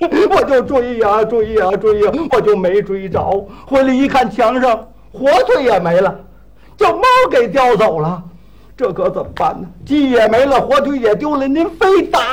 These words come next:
我不可哟。<laughs>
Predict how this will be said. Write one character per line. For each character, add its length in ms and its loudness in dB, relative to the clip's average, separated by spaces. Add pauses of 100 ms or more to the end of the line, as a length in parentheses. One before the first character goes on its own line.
我 440 2
不 140 -6
可 180 -2
哟。 800 2 (220)
<laughs> 680 -4